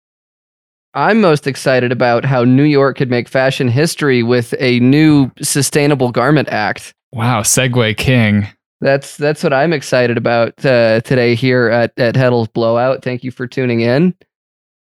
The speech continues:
Speaker 1: Um, if you didn't know, as we talked about, California had a big win with the Garment Worker Protection Act last year that, uh, raised the minimum wage and provided a lot of,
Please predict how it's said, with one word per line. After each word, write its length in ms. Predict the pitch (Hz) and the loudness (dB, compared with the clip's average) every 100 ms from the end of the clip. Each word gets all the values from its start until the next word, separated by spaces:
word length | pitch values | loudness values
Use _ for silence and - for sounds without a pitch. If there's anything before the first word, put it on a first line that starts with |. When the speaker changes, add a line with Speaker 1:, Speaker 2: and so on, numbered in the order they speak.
| _ _ _ | _ _ _
Speaker 1:
Um, 720 | 139 139 135 127 123 120 123 - _ _ _ | -4 -2 0 -2 -2 -4 -8 -14 _ _ _
if 220 | 147 143 | -4 -4
you 80 | 160 | -2
didn't 320 | 170 196 170 | 0 2 2
know, 360 | 156 208 180 147 | 4 4 4 4
as 140 | 147 | 2
we 120 | 147 139 | 0 0
talked 320 | 156 180 190 | 2 2 0
about, 320 | 160 139 127 | 2 2 0
California 680 | 156 147 143 - 165 202 156 | -2 0 -2 -2 0 2 2
had 140 | 156 | 0
a 60 | 131 | 0
big 260 | 147 185 | -2 -2
win 380 | 156 185 220 190 | 0 2 2 2
with 140 | 170 156 | 0 -2
the 100 | 151 | -2
Garment 320 | 147 160 147 | 0 0 0
Worker 240 | 147 151 | -2 -2
Protection 480 | 143 135 151 - 147 | -6 -2 -4 -2 -4
Act 180 | 123 - | -4 -4
last 380 | 127 117 - 123 | -4 -4 -6 -2
year 260 | 117 113 | 0 0
that, 400 | 113 113 - - - | 0 -2 -4 -12 -4
uh, 340 | 127 113 113 - | -2 0 -2 -2
raised 320 | 139 147 143 | 0 2 2
the 40 | |
minimum 300 | 143 139 131 | 2 2 2
wage 240 | 127 127 123 | 2 0 -2
and 80 | - | -4
provided 320 | 123 123 120 | 0 0 0
a 40 | |
lot 200 | 117 120 | 0 0
of, 160 | 120 | -2